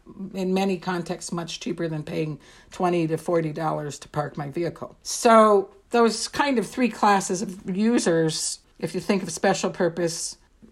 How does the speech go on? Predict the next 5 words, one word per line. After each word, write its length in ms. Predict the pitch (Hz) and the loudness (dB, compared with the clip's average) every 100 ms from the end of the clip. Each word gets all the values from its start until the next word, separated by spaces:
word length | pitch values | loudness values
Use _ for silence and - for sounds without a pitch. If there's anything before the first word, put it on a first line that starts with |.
| - | -18
commuting, 640 | - 190 196 190 185 180 175 | -4 0 4 6 6 2 0
and, 460 | 175 165 165 160 165 | -2 0 -2 -4 -2
uh, 340 | 170 160 156 - - _ | 0 0 -2 -4 -16 _
all-purpose 640 | 180 170 165 208 208 - | 4 4 4 -2 -2 -4
users, 600 | 160 156 156 151 147 - | -2 -2 -2 -4 -6 -10